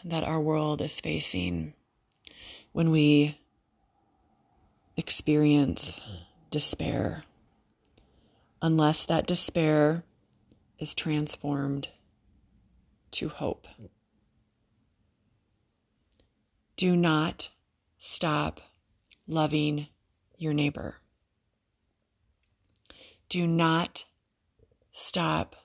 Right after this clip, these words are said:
loving your neighbor. That is the reason we are in this position.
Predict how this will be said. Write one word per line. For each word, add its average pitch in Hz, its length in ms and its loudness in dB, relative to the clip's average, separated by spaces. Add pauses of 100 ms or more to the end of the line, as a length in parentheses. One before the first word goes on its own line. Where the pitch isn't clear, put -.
(880)
loving 151 640 -2 (1000)
your 156 180 -4
neighbor. 147 440 -4 (2000)
That 165 600 -4 (320)
is 160 180 -4
the 160 120 -2
reason 156 600 -4 (140)
we 156 200 -2
are 156 180 -2
in 151 500 -6 (640)
this 151 260 -2
position. - 800 -2